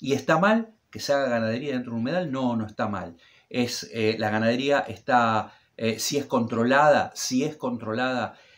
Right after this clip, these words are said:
eh, y se hace a pequeña escala, se puede hacer adentro de un humedal. Pero lamentablemente, en estos últimos tiempos, fundamentalmente desde el año dos mil tres en adelante, cuando se inauguró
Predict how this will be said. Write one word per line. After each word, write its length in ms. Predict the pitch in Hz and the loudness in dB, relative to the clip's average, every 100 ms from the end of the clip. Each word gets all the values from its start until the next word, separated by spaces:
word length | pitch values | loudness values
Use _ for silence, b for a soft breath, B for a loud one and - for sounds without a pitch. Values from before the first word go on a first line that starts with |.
| B | B
eh, 120 | 110 | -4
y 160 | 113 120 | -4 -2
se 100 | - | 2
hace 180 | 135 135 | 2 0
a 60 | |
pequeña 400 | - 110 127 120 | -2 -2 -2 -2
escala, 320 | 107 151 151 139 | -4 -2 0 -2
se 160 | - | -6
puede 240 | - 131 127 | -8 -6 -6
hacer 240 | 113 110 | -6 -8
adentro 300 | 107 104 107 | -6 -8 -10
de 60 | 104 | -12
un 80 | |
humedal. 260 | 98 98 92 | -10 -10 -10
Pero 160 | 104 101 | -10 -6
lamentablemente, 1000 | 101 104 104 147 147 139 131 123 143 147 B B B | -4 -4 0 0 0 -4 -4 -2 -4 -6 B B B
en 140 | B 113 | B -2
estos 320 | 110 123 - | -2 -4 -4
últimos 340 | 156 147 127 | -4 -2 -4
tiempos, 320 | 123 135 110 - | -2 -4 -4 -4
fundamentalmente 720 | 120 113 117 113 123 139 127 | 0 0 0 0 -2 -4 -4
desde 160 | 113 | -2
el 80 | 113 | -2
año 220 | 127 127 | 0 0
dos 160 | 113 107 | -2 -2
mil 180 | 123 117 | -4 -4
tres 240 | 131 127 | -6 -6
en 120 | 123 | -4
adelante, 440 | 113 117 127 110 107 | -4 -2 -2 -2 -6
cuando 220 | 104 101 | -8 -8
se 160 | - 107 | -10 -10
inauguró 420 | 104 107 131 | -8 -2 -2